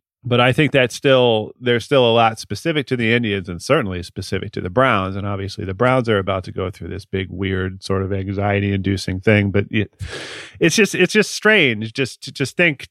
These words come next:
to, to can't dis-, you can't decide if the Indians are about to do it again or about to blow it up again. It's,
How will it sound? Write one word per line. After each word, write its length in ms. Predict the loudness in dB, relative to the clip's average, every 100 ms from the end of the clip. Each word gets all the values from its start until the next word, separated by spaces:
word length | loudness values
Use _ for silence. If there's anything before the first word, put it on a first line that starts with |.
| -6
to, 140 | -6
to 180 | -6 -6
can't 260 | 0 0 0
dis-, 220 | -6 -4
you 180 | -4 -2
can't 280 | 0 0 0
decide 400 | 0 2 2 0
if 100 | -4
the 80 |
Indians 520 | -4 -2 0 0 0 -2
are 160 | -4 -6 _ _ -6
about 460 | 0 4 4 4
to 80 | 0
do 260 | 0 2 2
it 140 | 2
again 680 | 0 0 2 2 2 -2 -4 -8 _ _
or 180 | -2 0
about 300 | 2 4 2
to 80 | 0
blow 380 | -2 0 2 2
it 100 | 0
up 200 | -2 -4
again. 540 | -8 -8 -10 -12 -10 -2
It's, 240 | -2